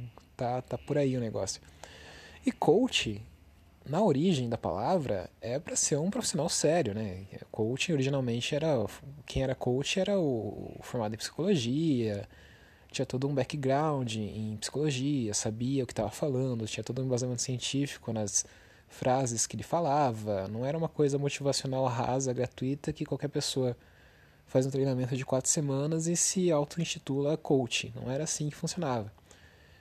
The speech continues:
Infelizmente, né, pra esses pessoa-, pra essas pessoas que são sérias, deve,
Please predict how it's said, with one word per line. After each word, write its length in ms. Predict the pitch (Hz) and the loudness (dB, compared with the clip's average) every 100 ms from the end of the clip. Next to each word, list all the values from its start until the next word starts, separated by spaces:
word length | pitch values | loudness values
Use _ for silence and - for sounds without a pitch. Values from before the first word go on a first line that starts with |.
| - - | -20 -12
Infelizmente, 600 | 139 - 233 185 147 - | 0 4 6 6 2 2
né, 80 | 139 | 0
pra 80 | - | 0
esses 160 | - | -2
pessoa-, 500 | - 143 - 139 139 | 0 0 2 4 4
pra 140 | - 135 | 2 -2
essas 160 | 127 | -2
pessoas 340 | - 123 143 - | 0 0 0 0
que 80 | - | -2
são 160 | 139 | 0
sérias, 580 | 135 - 127 143 165 165 | 0 4 6 6 4 2
deve, 280 | 123 131 | 4 2